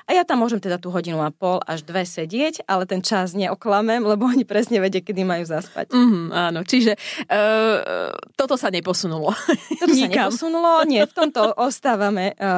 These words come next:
Speaker 1: ale neposunulo, že napríklad pri nich už neležím, alebo že to nie je také
Speaker 2: Aha.
Speaker 1: komplikované,
Speaker 2: Mhm, mhm.
Speaker 1: ale že už máme nejaké pravidlo, ktoré vyhovuje mne a ktoré <laughs> sa tvária im, že nevyhovuje, ale to tam už nepustím. <laughs>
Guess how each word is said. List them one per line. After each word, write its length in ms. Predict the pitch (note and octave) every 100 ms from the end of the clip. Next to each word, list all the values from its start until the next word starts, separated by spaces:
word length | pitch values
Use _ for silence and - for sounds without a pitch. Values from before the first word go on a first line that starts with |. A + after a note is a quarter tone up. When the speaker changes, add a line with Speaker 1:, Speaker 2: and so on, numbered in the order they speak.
| F3+ G3+ _ - -
Speaker 1:
ale 140 | A#3+
neposunulo, 640 | D#4+ A#3+ C#4 D#4+ C4 G3+ A3+
že 80 |
napríklad 320 | A3+ G#3 - G#3
pri 160 | G#3
nich 160 | A3 G#3
už 160 | G#3
neležím, 400 | G3 F#3+ F#3+ E3+
alebo 240 | E3+ F#3 F#3+
že 160 | F#3+
to 80 | G#3+
nie 160 | G#3+ G3
je 80 | F#3
také 160 | G#3+
Speaker 2:
Aha. 80 | E4+
Speaker 1:
komplikované, 560 | F#3 F3+ - G#3 A3 A3
Speaker 2:
Mhm, 200 | G#3 A#3
mhm. 320 | A#3+ G#3 G#3 B3+ - _ _ _
Speaker 1:
ale 120 | - G#3
že 160 | G#3+
už 80 | G#3
máme 240 | G#3 G3
nejaké 240 | F#3 F3+ G3
pravidlo, 320 | G3 G3 F3+
ktoré 240 | F3+ G3 F#3
vyhovuje 460 | G3 F#3+ G3 F3+
mne 400 | E3+ E3 G3+ C4 _ _ _ _ -
a 180 | F3+ F3+
ktoré 560 | - - G3+ G3 F3+
<laughs> 320 | C#4 A3+ D4 D4
sa 180 | - G#3+
tvária 320 | A3+ A3+ B3
im, 160 | - C4
že 160 | G#3+
nevyhovuje, 640 | G3+ A3 B3+ D4 C#4 F#4+ G4 A4+
ale 340 | G#3 G#3+ A#3+ - _ _
to 160 | - C5+
tam 220 | - -
už 100 | D4+
nepustím. 640 | D4+ B3+ - - - A#3+
<laughs> 60 | D#4